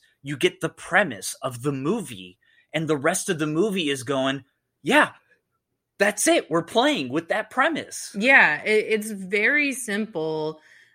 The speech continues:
Speaker 2: uh, but it works so well. And coincidentally, it's funny, both of these movies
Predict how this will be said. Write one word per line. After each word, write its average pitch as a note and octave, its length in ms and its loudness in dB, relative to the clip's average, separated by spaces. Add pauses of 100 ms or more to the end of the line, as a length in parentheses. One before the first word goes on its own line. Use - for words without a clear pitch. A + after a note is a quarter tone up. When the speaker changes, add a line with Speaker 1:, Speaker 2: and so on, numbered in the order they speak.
(120)
Speaker 2:
uh, E3+ 580 -4
but E3+ 240 -2
it G3 140 -4
works A3+ 340 -2
so A3 140 -2
well. G3 400 -4
And A3+ 200 -2
coincidentally, D#4 600 -4
it's A3+ 160 -2
funny, A#3 180 -2
both G#3+ 320 -4
of C4+ 100 -6
these A3+ 280 -2
movies F#3+ 500 -2